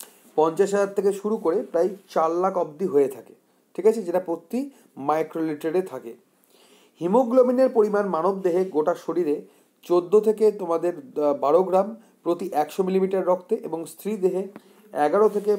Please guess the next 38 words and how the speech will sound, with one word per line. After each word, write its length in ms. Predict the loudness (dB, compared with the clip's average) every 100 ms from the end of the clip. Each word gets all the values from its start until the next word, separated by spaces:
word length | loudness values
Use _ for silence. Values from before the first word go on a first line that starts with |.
| -2
চোদ্দ 340 | -4 -6 2 2
গ্রাম 300 | 2 -4 -8
প্রতি 260 | -12 -10 -8
একশো 300 | -8 -6 -8
মিলিমিটার 420 | -6 -6 -4 -6 -8 -14 -20 -6
রক্তে 480 | 0 0 0 -6 -6 -10
আমাদের 320 | -8 -6 -6 -8 -12
থাকে। 280 | -16 -16 -16 -20 _ _
ঠিক 200 | -14 -2
আছে, 160 | -2 -2 -10 -20 -20 _ _ _ _ _ -20 -14
যেটা 280 | -4 2
আমাদের 440 | 4 4 2 0 -2
যখন 320 | -2 0 -2
তোমাদের 360 | -2 0 2 0
অনেকে 320 | 0 -4 -2
বলে 160 | -2
না 100 | -2
যে 100 | -6
হিমোগ্লোবিনের 640 | -8 -4 -4 0 -2 0 -2
পরিমাণ 300 | 0 -2 -2
কমে 220 | -4 -4
গেছে, 180 | -4 -4
এটা 220 | -2 0
হলো 180 | 2 0
একশো 360 | -4 -6 -2 -2
মিলিমিটারের 560 | -2 -2 -4 -6 -8
মাপে 260 | -6 -4 -4
কিন্তু 300 | -8 -10 -8
এটা 180 | -6 -8 -10 -20 -20 _
পরিমাপ 340 | 0 2 2 0
করা 180 | 0 0
হয়ে 180 | 0 -4
থাকে। 240 | -6 -18 -20 _ _
ঠিক 100 | -8
আছে, 200 | -8 -10 -18 _ _ _ _ _ _ _ _ _ -20 _ _ _ _ _
শরীরে 420 | 2 4 4 4
হিমোগ্লোবিনের 760 | 4 6 4 4 4 4 4 2
পরিমাণ 580 | 4 2 4 0 -2